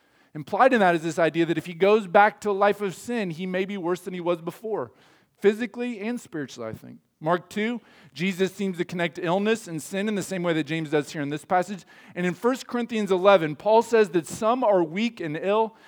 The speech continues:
and some have even died because they've taken the Lord's Supper wrongly, which, by the way, is a terrifying verse about the Lord's Supper.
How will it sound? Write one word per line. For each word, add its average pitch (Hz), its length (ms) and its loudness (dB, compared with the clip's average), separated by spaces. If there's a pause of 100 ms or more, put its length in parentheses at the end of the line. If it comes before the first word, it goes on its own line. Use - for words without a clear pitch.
(120)
and 175 160 -6
some 254 320 2
have 208 240 6
even 202 460 -2
died 151 600 4 (320)
because 180 240 2
they've 180 180 4
taken 214 320 -4
the 202 80 0
Lord's 175 420 0
Supper 180 320 -2
wrongly, 135 320 -6
which, 127 200 -10
by 185 120 4
the 175 80 0
way, 147 120 0
is 135 100 -4
a 131 60 -6
terrifying 165 580 -6
verse 131 180 -8
about 123 160 -8
the 123 60 -16
Lord's 113 260 -16
Supper. 139 300 -14